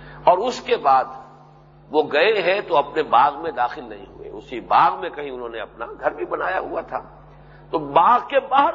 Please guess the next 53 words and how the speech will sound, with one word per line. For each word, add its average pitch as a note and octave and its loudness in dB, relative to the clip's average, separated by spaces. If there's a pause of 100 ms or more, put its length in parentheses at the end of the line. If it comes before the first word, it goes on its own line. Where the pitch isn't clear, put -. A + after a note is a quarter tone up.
سے D4 -12
کھڑے A3 -4
ہو F#3 -4
کے E3+ -6
پکارا، D3 0
"اے B3+ 4
ام C#4+ -2 (120)
دہدہ، G3+ 2
نکل D4 2
آؤ، G3+ 0 (760)
اب D3+ 2
اس D#3 -10
گھر E3 2
میں F3+ -6
رہنے D#3 -4
کا C#3 2
ہمارا C3+ 0
حق - -8
نہیں - -6
ہے، - 0
میں F#3 -2
نے D#3 -2
یہ C3 -2
اللہ A#2+ 2
کو C3 -6
قرض - -10
دے G2 -12
دیا۔" - -20 (800)
تو D#3+ -4
یہ G3+ 6 (100)
قرض D#3+ -2 (160)
حسنہ C3+ -4
کا - -4
معاملہ G2+ -4 (100)
جو G2 -10
ہے، A#2 -4
اللہ A#2 2
کو B2 -8
قرض A#2 -10
دینا B2+ -4
جو C#3+ -4
اللہ A#2 0
کے C3 -6
دین F3+ -4
کے - -12
لیے، - -16 (540)
اور A#3 6 (100)
اسی D4+ -4
کی F#3 -8
اصطلاح B2+ 0
ہے F3+ 2
انفاق F#3 0
فی F3 -20